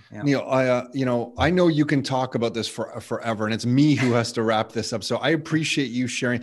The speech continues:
Speaker 2: Listen, I really value the stuff that you're sharing because it's coming from a perspective of an accountant. And sometimes I think Nick and I look at the world and we think, "This is absolutely crazy."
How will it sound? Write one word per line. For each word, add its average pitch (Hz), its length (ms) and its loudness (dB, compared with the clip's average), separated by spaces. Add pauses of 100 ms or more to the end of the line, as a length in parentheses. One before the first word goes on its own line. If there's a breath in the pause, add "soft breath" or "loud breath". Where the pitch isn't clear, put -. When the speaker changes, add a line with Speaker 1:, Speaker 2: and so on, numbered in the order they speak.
(160 loud breath)
Speaker 2:
Listen, 151 400 -2 (640 loud breath)
I 139 160 0
really 165 580 0
value 127 600 -2
the 117 120 -4
stuff 131 360 -6
that 123 140 -6
you're 123 160 -2
sharing 165 440 -2
because 127 380 -2
it's 127 180 -6
coming 147 240 -2
from 139 160 -4
a 127 60 -2
perspective 151 540 -4
of 127 140 0
an 135 60 -4
accountant. 139 540 -4
And 127 140 -6
sometimes 151 500 -4
I 127 60 -2
think 123 320 -6 (180 loud breath)
Nick 226 220 2
and 160 120 2
I 127 300 -2 (340 loud breath)
look 151 220 2
at 170 100 -2
the 156 80 4
world 135 400 2
and 139 180 0
we 147 100 2
think, 151 240 -2
"This 208 180 0
is 165 220 -4 (220)
absolutely 175 720 0
crazy." 165 920 2